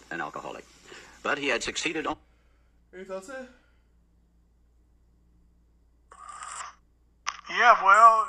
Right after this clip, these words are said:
Speaker 3: see, that's the basic idea that, uh, that it doesn't help to blame anybody. And if, if you're an alcoholic, then you don't blame another person for being alcoholic. See, it's,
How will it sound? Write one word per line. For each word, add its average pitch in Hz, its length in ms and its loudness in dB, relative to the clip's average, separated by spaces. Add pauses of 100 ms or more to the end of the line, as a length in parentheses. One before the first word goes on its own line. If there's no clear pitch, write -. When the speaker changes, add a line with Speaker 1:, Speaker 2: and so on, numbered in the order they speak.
(160)
Speaker 3:
see, 214 180 -12
that's 196 260 -6
the 196 40 -14
basic 196 480 -6
idea 170 640 -4
that, 147 320 -14
uh, 139 220 -8 (1600)
that 160 280 -4 (100)
it 160 120 -12
doesn't 180 340 2
help 180 320 4
to 165 80 -4
blame 190 420 0
anybody. 143 580 0 (460)
And 156 120 -2
if, 156 220 -4
if 165 240 -4
you're 190 180 2
an 165 60 0
alcoholic, 165 800 2
then 165 180 -10
you 165 120 -16
don't 175 240 -10
blame 175 240 -6
another 165 300 -6
person 170 420 -2
for 165 200 -8
being 165 200 -10
alcoholic. 151 800 2 (1000)
See, - 180 -10
it's, - 200 -6